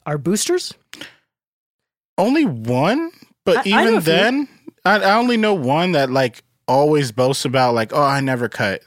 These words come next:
Speaker 2: And that's cool for him, but I also worked for the guy for a little bit. And, uh, listening to the songs he was hired to mix, the producers already knew what they were doing.
Speaker 1: Yeah.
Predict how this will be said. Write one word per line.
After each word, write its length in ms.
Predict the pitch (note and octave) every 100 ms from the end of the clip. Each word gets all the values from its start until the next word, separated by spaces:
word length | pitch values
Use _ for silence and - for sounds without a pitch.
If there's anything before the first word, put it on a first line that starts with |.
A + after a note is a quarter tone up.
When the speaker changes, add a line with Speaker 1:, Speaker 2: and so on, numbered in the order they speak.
| -
Speaker 2:
And 440 | B2 A#2 A2 G#2+ _ _ _ _
that's 160 | - E3+
cool 240 | - A#3
for 180 | A3 D3
him, 280 | C#3 F#3+ D3+
but 280 | C3 A#2 - -
I 400 | C3 B2+ B2+ B2+
also 360 | C3+ D3 -
worked 340 | A#2 G#2+ C#3+ -
for 160 | -
the 80 | A2
guy 220 | F#2+ G2
for 140 | G2 G#2+
a 20 |
little 200 | G2+ G2
bit. 260 | G2+ A2 - - - _ -
And, 320 | B2+ C3 B2+
uh, 460 | B2+ A#2+ A2+ G#2+ -
listening 460 | A#2 D3 - G3+ F#3+
to 100 | F#3
the 80 | C3
songs 360 | D#3+ D#3+ D3+
he 80 | D3
was 160 | C3 A2+
hired 280 | C3+ C#3 C3
to 80 |
mix, 520 | G#2 A2+ F3 - - - _ -
the 100 | G#2+
producers 560 | - G2 C#3 - E3+ B2 -
already 400 | A2 B2 A#2 G2
knew 180 | F#2+ F#2+
what 140 | F2+
they 80 | F#2
were 120 | F2+
doing. 360 | E2+ E2+ E2 G#2 _
Speaker 1:
Yeah. 260 | D#3 D3+